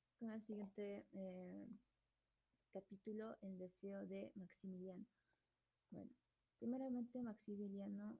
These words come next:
era un joven emperador, ya que él era muy amado, eh,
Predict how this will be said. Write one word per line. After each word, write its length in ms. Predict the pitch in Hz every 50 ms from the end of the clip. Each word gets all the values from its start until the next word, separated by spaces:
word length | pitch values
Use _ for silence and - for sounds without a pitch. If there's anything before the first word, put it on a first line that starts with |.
| - _ -
era 460 | 196 196 190 190 185 185 185 - - -
un 140 | - 196 190
joven 340 | - - 196 185 180 185 180
emperador, 640 | 180 180 180 - 202 196 196 190 190 196 214 226 240 - - _ _ _ _ _ _ _ _ _ -
ya 160 | 196 185 185
que 280 | 185 - - 196 202 190
él 80 | 190
era 220 | 196 196 196 190 190
muy 200 | 196 196 196 190
amado, 500 | 190 190 190 190 185 185 190 196 202 - -
eh, 240 | 190 180 180 180